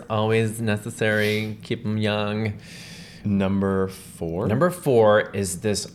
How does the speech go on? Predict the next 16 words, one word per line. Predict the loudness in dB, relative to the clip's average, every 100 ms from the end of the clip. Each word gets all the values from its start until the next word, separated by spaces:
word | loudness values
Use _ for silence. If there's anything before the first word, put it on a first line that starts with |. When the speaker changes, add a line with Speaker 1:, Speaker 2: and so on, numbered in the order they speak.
| -2
Speaker 1:
awesome | -2 -2 -4
new | -4
book | 0 0 0 -2
by | -4 -2
Richie | -2 -4 -6
Jackson. | -4 -4 -4 -6 -6
If | -4
you |
don't | -4 -2 -2
know |
Richie | -2 -4 -4
Jackson, | -4 -4 -6
he's | -6 -6
a |
Broadway | -4 -2 -4
producer, | -4 -4 -2 -2 0 -2